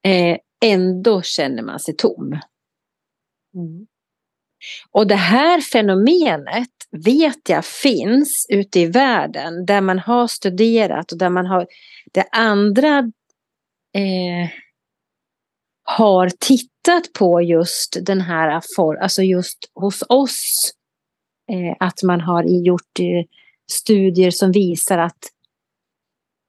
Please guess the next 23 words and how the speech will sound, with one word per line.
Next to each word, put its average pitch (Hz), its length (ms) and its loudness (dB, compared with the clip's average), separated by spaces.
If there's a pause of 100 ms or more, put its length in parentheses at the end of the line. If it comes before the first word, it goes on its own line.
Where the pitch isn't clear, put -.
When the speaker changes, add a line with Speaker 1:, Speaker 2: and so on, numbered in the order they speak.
(140)
Speaker 1:
eh, 196 260 -2 (120)
hur 269 300 4
kan 269 180 2
det 247 100 2
komma 196 460 2
sig 196 180 -2
att 190 140 -4
vi 185 160 -4
svenskar 185 840 0
mår 175 400 0
så 156 380 -6
dåligt 202 1080 -2 (1000)
när 185 140 -4
vi 180 80 -2
har 147 300 -8
det 165 80 -4
så 226 140 0
bra? 277 360 2 (3000)
Ja, 202 100 -2
jag 247 380 2
vet 190 280 -2
ju 190 40 -4
svaret. - 840 -4